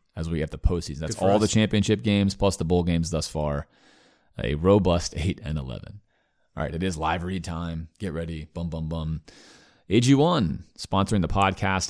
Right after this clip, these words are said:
Speaker 1: this season. We're thankful for them, and they are, of course, your daily foundational nutritional supplement that supports your entire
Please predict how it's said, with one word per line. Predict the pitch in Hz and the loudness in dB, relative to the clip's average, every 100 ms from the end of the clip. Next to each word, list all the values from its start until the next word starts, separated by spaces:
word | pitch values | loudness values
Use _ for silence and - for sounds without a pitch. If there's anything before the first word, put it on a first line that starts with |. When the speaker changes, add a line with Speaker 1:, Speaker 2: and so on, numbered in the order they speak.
| 85 | 0
Speaker 1:
this | 98 | 0
season. | - 101 107 110 | 2 2 4 4
We're | 92 87 | 2 0
thankful | 95 95 - 92 | 0 -2 -2 -4
for | 87 78 | -2 -2
them, | 80 101 202 | 0 2 2
and | 101 | 2
they | 90 67 | 2 2
are, | 87 | 2
of | 85 - | 0 -2
course, | 98 90 - | 0 0 2
your | 92 107 | 2 2
daily | 90 90 95 117 | 2 2 2 2
foundational | - 95 85 85 90 - 113 101 | 0 0 0 0 -2 0 -2 0
nutritional | 87 92 - 78 | -2 -4 -4 -6
supplement | - 101 101 92 | -4 0 0 0
that | 78 | -2
supports | - 85 87 82 | -6 -4 -2 -2
your | 80 | -4
entire | 76 - 92 87 87 85 | -6 -6 -8 -4 -4 -4